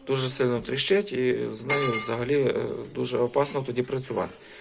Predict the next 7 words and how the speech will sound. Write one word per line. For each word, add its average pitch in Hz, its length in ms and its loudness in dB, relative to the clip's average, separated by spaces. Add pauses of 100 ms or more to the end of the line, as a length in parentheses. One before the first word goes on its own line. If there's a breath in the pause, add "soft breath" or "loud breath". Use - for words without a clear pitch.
(480 loud breath)
Тому 156 220 4
надіюся, 151 680 4
що 123 500 4
більше, 135 320 4
крім 139 360 0
цієї 131 500 6 (280)
проблеми, 127 600 8